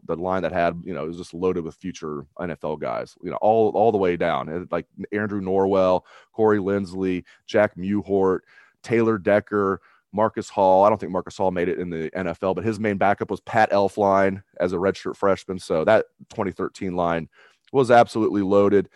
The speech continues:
Go way back to nineteen ninety-four. You had Orlando Pace and Corey Stringer on the same line. The rest of the line wasn't loaded, though. But, you know, you have Corey Stringer and Orlando Pace on the same line. By default, that's gonna be one of the best lines ever in college football. So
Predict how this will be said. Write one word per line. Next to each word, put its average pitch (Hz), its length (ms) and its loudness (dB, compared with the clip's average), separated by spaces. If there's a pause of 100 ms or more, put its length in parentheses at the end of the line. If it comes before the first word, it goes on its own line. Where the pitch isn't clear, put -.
(300)
Go 107 80 -4
way 101 160 2
back 101 180 2
to - 80 -4
nineteen 98 380 -2
ninety-four. 98 440 0
You 92 60 2
had 92 140 2
Orlando 92 400 0
Pace 92 500 -2
and 82 260 -6
Corey 92 280 -6
Stringer 95 320 -4
on 90 80 -4
the 85 40 -6
same 92 300 -2
line. 90 240 0 (220)
The 135 80 2
rest 160 260 6
of 127 80 6
the 104 80 2
line 95 300 2
wasn't 87 320 -4 (100)
loaded, 85 400 0
though. 82 220 0
But, 92 140 -8 (120)
you 117 100 -4
know, 90 60 0
you 92 140 -2
have 95 160 -2
Corey 107 240 0
Stringer 104 320 -2
and 87 140 -6
Orlando 98 360 0
Pace 98 240 0
on 95 60 -6
the 80 80 -8
same 90 240 -2
line. 92 200 0
By 101 140 2
default, 104 380 0
that's 98 160 0
gonna 101 140 -2
be 95 100 -2
one 92 100 -2
of 90 80 -4
the 87 60 -6
best 90 240 -4
lines 90 280 -4 (160)
ever 95 360 0
in 98 120 -12
college 87 280 0
football. 80 340 -6
So 95 340 0